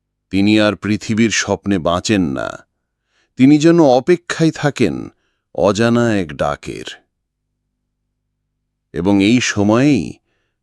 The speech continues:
তিনি একটি নির্দিষ্ট কথা বারবার বলতে থাকেন। কখনো সেটি হয়, "সব ঠিক হয়ে যাবে ইনশাআল্লাহ।" কখনো হয়,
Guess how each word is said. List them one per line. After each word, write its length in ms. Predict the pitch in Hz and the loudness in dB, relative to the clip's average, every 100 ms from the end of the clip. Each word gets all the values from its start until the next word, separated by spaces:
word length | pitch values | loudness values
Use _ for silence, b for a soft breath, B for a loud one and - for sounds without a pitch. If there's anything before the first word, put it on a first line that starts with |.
| - | -2
তিনি 260 | 131 147 156 | 4 4 4
একটি 240 | - 156 | 2 2
নির্দিষ্ট 560 | 117 131 131 185 - - | 4 2 0 -2 -2 -2
কথা 380 | 160 147 147 160 | 0 0 0 0
বারবার 540 | 110 101 98 113 139 | 2 0 0 0 0
বলতে 360 | 107 104 95 92 | 2 0 0 -6
থাকেন। 420 | - 82 - 50 - _ _ _ _ _ _ _ _ _ _ _ _ _ _ _ _ - | -6 -10 -10 -14 -16 _ _ _ _ _ _ _ _ _ _ _ _ _ _ _ _ -4
কখনো 420 | 80 - 98 98 | -4 -2 -2 0
সেটি 340 | - 101 107 | -2 -4 -4
হয়, 420 | 90 90 92 95 95 _ _ _ _ _ _ _ _ _ | -4 -2 -2 -2 -6 _ _ _ _ _ _ _ _ _
"সব 380 | - - 104 117 110 - | -10 -2 0 0 -2 -12
ঠিক 280 | - 143 - | -8 -6 -4
হয়ে 220 | 120 101 | -2 0
যাবে 300 | 87 82 82 | -2 -2 0
ইনশাআল্লাহ।" 760 | 80 78 - 73 64 57 - - _ _ _ _ _ _ _ _ _ _ | -2 -2 -4 -4 -6 -10 -12 -14 _ _ _ _ _ _ _ _ _ _
কখনো 420 | 78 85 113 113 | -8 -6 -2 -2
হয়, 420 | 95 92 95 98 | 0 -2 0 -2